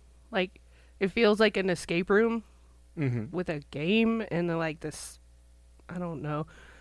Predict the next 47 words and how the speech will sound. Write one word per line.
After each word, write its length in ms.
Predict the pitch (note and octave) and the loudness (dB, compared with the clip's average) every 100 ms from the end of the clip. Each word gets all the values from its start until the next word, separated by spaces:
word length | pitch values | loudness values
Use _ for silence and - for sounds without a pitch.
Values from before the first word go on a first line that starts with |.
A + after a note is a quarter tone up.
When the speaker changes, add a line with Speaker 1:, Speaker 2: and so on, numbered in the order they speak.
| - - | -20 0
Speaker 1:
I 100 | F3 | 4
wanna 160 | F#3+ F3 | 6 4
say 140 | F3 | 0
spiritualistic 1000 | - - F3 E3+ E3+ E3+ E3 - D3+ - - - - - - - - - - - - - | -2 2 2 2 0 0 -2 -4 -6 -8 -20 -20 -20 -20 -20 -20 -20 -20 -20 -20 -20 -18
piece. 580 | - F#3 D#3+ D3+ - - - | -10 -8 -8 -10 -14 -14 -10
I 100 | E3 | -8
don't 120 | D3+ | -6
know. 240 | C#3+ D3 - | -8 -10 -12
I 60 | - | -4
don't 80 | F#3+ | 2
know 80 | F#3+ | 4
what 140 | F3 | 4
you 60 | F3+ | 2
would 80 | |
call 140 | E3+ E3 | 2 4
that. 120 | E3+ | 6
I 20 | |
don't 100 | E3+ | 4
know 60 | E3 | 4
if 80 | D#3+ | 0
that's 300 | D#3+ - - - | -4 -6 -16 -4
the 120 | E3 | 0
right 260 | D#3+ E3+ D#3+ | 2 0 0
word, 500 | E3 E3 E3 E3 - - - | 0 0 0 -4 -10 -16 -6
with, 140 | F3 | -4
like, 180 | D#3+ D3 | -4 -8
potions 640 | - F3 - E3+ E3 D#3+ | -2 -2 -2 -4 -4 -6
and 180 | D3+ D3 | -8 -6
weird 280 | E3 F3+ E3+ | -4 -6 -6
thingies. 580 | F3+ F3 F3 E3+ D#3+ D#3 - - - - - - - - - - - - - | -6 -4 -2 -4 -6 -10 -18 -20 -20 -20 -20 -20 -20 -20 -20 -20 -20 -20 -14
Speaker 2:
Yeah, 180 | F3 C#3+ | -8 -6
and, 240 | D#2 C3+ C#3+ - - | -2 -4 -4 -14 -16
and 260 | D3+ D#3 D#3 - | -8 -6 -6 -4
every 240 | D#3 A3 | -4 -4
part 280 | - C#3 D3+ | -4 -2 -2
of 100 | G#2+ | -4
it 120 | G2+ | -6
seems 420 | - B2 A2+ G2+ | -8 -8 -8 -10
fun. 400 | - - G#2+ C2 - | -12 -6 -4 -6 -12
It's 260 | A2 - | -12 -8
like 160 | A2+ G2 | -8 -6
trying 200 | A#2 A2+ | -10 -10
to 40 | |
figure 340 | A2 A2+ A2 A#2 | -10 -10 -6 -4
out 200 | A2+ - | -6 -4
this 400 | C#3+ G2 - G#2 | -4 -6 -12 -14
and 260 | G2 F#2 | -14 -14